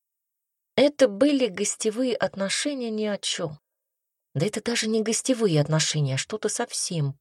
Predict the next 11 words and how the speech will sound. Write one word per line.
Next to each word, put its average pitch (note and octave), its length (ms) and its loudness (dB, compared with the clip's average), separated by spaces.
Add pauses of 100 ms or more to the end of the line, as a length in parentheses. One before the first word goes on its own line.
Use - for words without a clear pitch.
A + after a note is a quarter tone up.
примитивное F#3+ 760 0
и F3 40 0
убогое, F3+ 640 4 (540)
чего, F3+ 240 0
наверное, F#3 480 4
надо F3 240 4
стыдиться E3+ 640 0
и D3 60 2
скрывать F3 580 0
от D3+ 100 -4
окружающих. D#3 840 -4